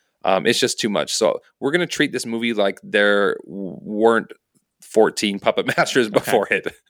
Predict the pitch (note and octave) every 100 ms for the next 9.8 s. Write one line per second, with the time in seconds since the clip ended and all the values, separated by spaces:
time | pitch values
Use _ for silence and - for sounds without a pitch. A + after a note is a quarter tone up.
0 | _ _ - - - - - G2 G2 -
1 | - - A3+ A#3+ G#3 D3+ A2+ A2 B2+ A#2+
2 | G#2 F2+ F2+ _ - C3 F3 E3 B2+ G#2
3 | G#2+ A#2 - A2+ A2 G#2+ G#2+ G#2+ G#2+ B2
4 | A#2 - C#3+ - A2 A#2+ A#2+ A#2 A2 G#2
5 | G2+ A2+ A#2 A#2+ A#2 A#2 A2+ A2+ - G#2
6 | G2+ F#2+ G2+ G2+ A#2+ B2+ A2 A2 A2+ A2
7 | G#2 F#2 G#2+ A#2 G2 - G2 D#2+ D2 -
8 | F2 G2+ G3 D4 - G3+ D3+ A2+ G3+ A#3
9 | A#3+ G#3 F#3 F3+ E3+ - C3+ C#3